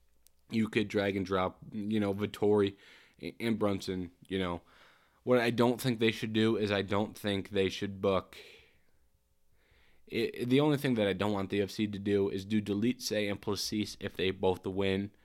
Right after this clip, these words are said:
Um, you can do Vettori and Brunson if they both lose or if they both win. But I don't think we should burn Dolidze and Plessis against each other. One of them should then fight Cannonier.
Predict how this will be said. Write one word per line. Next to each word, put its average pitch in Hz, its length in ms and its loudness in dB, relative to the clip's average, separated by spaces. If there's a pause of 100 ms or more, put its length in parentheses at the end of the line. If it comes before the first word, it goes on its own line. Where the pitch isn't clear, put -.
(420)
Um, 85 480 -4
you 117 160 -2
can 127 100 0
do 110 80 2
Vettori 101 400 0
and 90 80 -2
Brunson 92 320 -2
if 95 140 -4
they 92 100 0
both 87 240 -4 (140)
lose 104 600 0 (360)
or 131 240 4
if 120 160 -2
they 95 100 2
both 95 300 -2
win. 87 300 -4 (260)
But 131 100 -4
I 147 80 6
don't 135 180 0
think 110 160 -2
we 107 80 0
should 101 280 -6
burn 101 260 0
Dolidze 92 680 -4
and 92 140 -6
Plessis 104 640 -2
against 90 320 -6
each - 160 -14
other. 95 260 0 (1000)
One 113 180 6
of 104 80 6
them 98 160 0
should 98 240 -6
then 92 160 -4
fight 87 220 -6
Cannonier. 92 560 -6